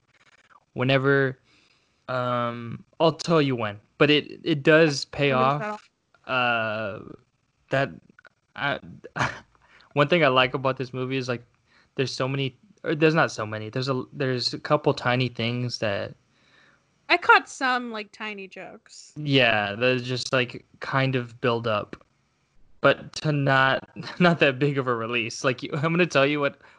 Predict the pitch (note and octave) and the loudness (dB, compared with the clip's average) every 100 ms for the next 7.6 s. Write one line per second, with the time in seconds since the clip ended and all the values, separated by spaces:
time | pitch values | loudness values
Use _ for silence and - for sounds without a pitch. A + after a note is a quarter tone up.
0 | - C3+ B2+ A#2+ B2 C3+ C3+ - B2 A#2+ | -6 -4 -2 0 0 -2 -8 -12 -10 -8
1 | A#2 A2+ - G#2 - - - - - - | -6 -6 -6 -6 -8 -12 -14 -12 -6 -6
2 | A#2+ A2+ G#2+ B2+ _ _ _ _ C4 B3 | -4 -6 -8 -10 _ _ _ _ -6 -2
3 | A#3 A3+ - C4 C4 B3 B3 A3+ A3 A3 | -2 -2 -2 -2 -6 -10 -14 -12 -10 -10
4 | G#3+ G#3 G#3 A3+ A#3+ B3+ C4+ D4+ F4 - | -10 -10 -8 -6 -2 -2 0 2 0 0
5 | D#4 B3 B3 G#3+ G#3+ A#3 A3 G#3 C4 D4 | -2 -2 -4 -2 -2 -2 -2 -2 -2 -2
6 | A#3 A3 A#3 - A3 A3 G#3 G#3 G3+ G3+ | -2 -2 -4 -6 -6 -4 -4 -6 -8 -8
7 | G#3 G3 G3+ G3 G3+ - | -8 -6 0 2 2 -2